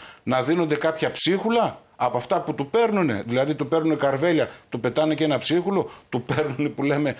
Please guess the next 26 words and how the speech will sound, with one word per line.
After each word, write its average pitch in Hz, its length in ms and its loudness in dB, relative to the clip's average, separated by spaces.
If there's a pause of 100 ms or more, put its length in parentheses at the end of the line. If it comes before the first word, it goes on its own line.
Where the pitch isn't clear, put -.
(120)
εκατό 135 440 0
και 147 120 -2
του 120 120 -2
δίνουνε 151 400 0 (180)
ένα. 220 440 0 (680)
Σε - 180 2
ό,τι 175 160 2
αφορά 208 220 0
τις 185 140 -2
εκατόν 165 380 2
είκοσι 123 300 0
δόσεις, 110 500 0
βεβαίως, 202 320 0
υπάρχουν 170 440 0 (280)
άρθρα 147 380 0
μέσα 135 200 0
στο 127 120 -6
νομοσχέδιο 123 320 -2
που 175 60 -2
θα 170 60 0
τα 165 100 0
ψηφίσουμε. 139 480 0
Επί 123 180 -4
της 117 160 -4
αρχής, 131 280 0
εμείς 160 240 -2